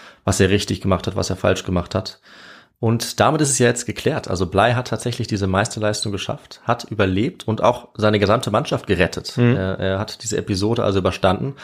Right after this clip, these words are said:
Speaker 1: Und Victor, du hast damit natürlich auch die zweite Frage vollkommen richtig beantwortet.
Speaker 2: Das wusste ich natürlich. Da war ich mir ganz sicher.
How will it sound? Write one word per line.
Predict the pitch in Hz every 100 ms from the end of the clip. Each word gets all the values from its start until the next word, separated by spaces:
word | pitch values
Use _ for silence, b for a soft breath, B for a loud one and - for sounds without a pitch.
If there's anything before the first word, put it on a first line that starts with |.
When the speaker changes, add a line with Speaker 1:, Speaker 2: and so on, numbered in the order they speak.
| B B B
Speaker 1:
Und | 107
Victor, | 131 110
du | 95
hast | 151 -
damit | 107 98
natürlich | 92 113 107
auch | 95 104 -
die | 101
zweite | - 107 131
Frage | - 107 110 104
vollkommen | - 123 - 127 113
richtig | 120 - -
beantwortet. | - - - - - - _ _
Speaker 2:
Das | 110 120 - 127
wusste | 160 135
ich | 120
natürlich. | 95 104 95 92 -
Da | -
war | 104
ich | 113 113
mir | 110
ganz | 107 120
sicher. | 135 - -